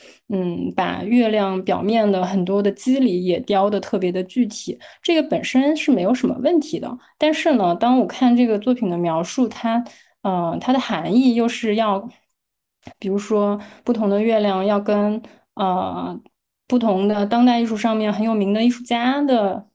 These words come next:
名字相连，啊，或者说我还要把这，就是这个月球雕塑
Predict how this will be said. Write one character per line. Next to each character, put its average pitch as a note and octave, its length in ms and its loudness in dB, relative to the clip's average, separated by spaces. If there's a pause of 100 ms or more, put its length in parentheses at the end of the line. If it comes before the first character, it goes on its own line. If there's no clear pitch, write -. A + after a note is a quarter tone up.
(120)
名 G3 240 0
字 D#4 180 0
相 G#3+ 260 0
连， F3+ 380 -2 (380)
啊， F3+ 180 0
或 B3 160 0
者 G#3 100 2
说 A3 320 2
我 G#3 100 4
还 G3+ 120 -4
要 G#3+ 140 0
把 F#3+ 200 -4
这， G3 200 -8
就 - 180 -4
是 G3+ 80 -4
这 A#3 140 -2
个 A#3 80 2
月 A#3+ 180 2
球 G#3 240 -2 (160)
雕 B3 180 2
塑 B3 360 0